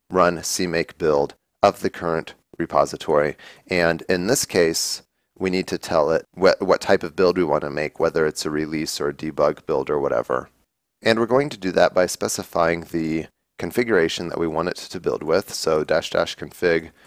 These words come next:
debug. And we'll just do a debug build because that compiles faster and we're not running a bunch of really expensive tests or anything. So this should be a pretty straightforward way of testing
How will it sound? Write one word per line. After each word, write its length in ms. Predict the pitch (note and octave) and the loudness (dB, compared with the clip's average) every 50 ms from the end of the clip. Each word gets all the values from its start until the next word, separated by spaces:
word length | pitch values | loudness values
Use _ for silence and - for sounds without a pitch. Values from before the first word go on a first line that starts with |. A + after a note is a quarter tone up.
| - _ _ _ - | -20 _ _ _ -10
debug. 520 | - D#2 C#2+ - F#2+ G#2 B2 C#3 C#3+ C#3 - _ _ _ _ - - - - _ _ | -10 -6 0 4 6 6 6 6 2 -4 -12 _ _ _ _ -20 -20 -20 -20 _ _
And 440 | - - F#2 F#2 F2+ F2+ F2 F2 E2 | -2 0 2 4 4 2 2 0 -2
we'll 180 | - F#2 F2+ D#2+ | 0 0 0 0
just 200 | D#2+ D#2+ - - | 0 -4 -4 -2
do 120 | E2+ D#2+ | -2 -2
a 60 | D#2 | -2
debug 420 | D2+ - E2+ - D#2+ E2 F2 E2 - | -2 -4 -2 2 4 2 2 2 0
build 260 | - F2 D#2 D#2 D#2 | 0 2 2 0 0
because 260 | D#2+ D#2+ E2+ D#2 - | -4 -8 -6 -6 -4
that 180 | - - - - | -4 -6 -6 -6
compiles 560 | - F2+ D#2+ D#2 D#2+ D#2+ E2 D#2 D#2 - - | -10 -12 -6 -2 0 2 2 2 0 -4 -4
faster 520 | - - - D2 C#2+ - - - D#2+ D#2 | -4 -4 -4 -4 -6 -6 -4 -2 -2 -2
and 340 | D2 - D#2+ D#2 D2+ D#2 D2 | -2 -2 -4 -6 -6 -8 -8
we're 140 | D2+ D#2 D2+ | -8 -6 -6
not 200 | D2+ D2 - - | -6 -6 -8 -6
running 300 | E2 D#2 D2+ D2+ D#2 D#2 | -6 -6 -6 -6 -6 -8
a 60 | D2+ | -6
bunch 320 | D2 - D2 D2 - - - | -6 -6 -6 -6 -8 -14 -14
of 180 | D#2 - - | -16 -12 -10
really 220 | D#2+ D#2+ D#2 D2 D2+ | -8 -6 -4 -4 -6
expensive 480 | D2 - - - D2 - - D2 C#2+ | -6 -8 -10 -12 -12 -10 -10 -12 -10
tests 340 | - - - C#2+ - - - | -8 -6 -6 -6 -6 -6 -8
or 80 | D2+ D2 | -8 -8
anything. 400 | D2 C#2+ C2+ - F#2 G2 G2+ - - - - - - - | -8 -8 -6 -4 -4 -4 -6 -8 -14 -20 -20 -20 -16 -8
So 200 | - - F#2+ F#2 | -4 0 0 2
this 180 | E2 G#2 G#2 | 2 0 0
should 200 | - - G#2+ F#2+ | 0 -2 -4 -4
be 180 | - F2+ F2 E2+ | -2 -2 -2 0
a 180 | - E2+ F2 | 0 0 0
pretty 260 | F2 - - - F#2+ E2+ | 0 -2 -4 -4 -4 -4
straightforward 560 | - - - G2 F#2 - - G#2 G2 F#2 D#2+ | -4 -4 -4 -4 -4 -4 -4 -2 -2 -2 0
way 240 | D#2 D#2 D#2+ E2 D#2 | 0 0 2 2 2
of 220 | - E2+ E2 D#2 | 0 0 -2 -2
testing 600 | - - - D2 - - - F2 D#2+ D#2+ D#2+ E2 | -4 -8 -8 -6 -6 -4 -4 -2 -2 -2 -4 -6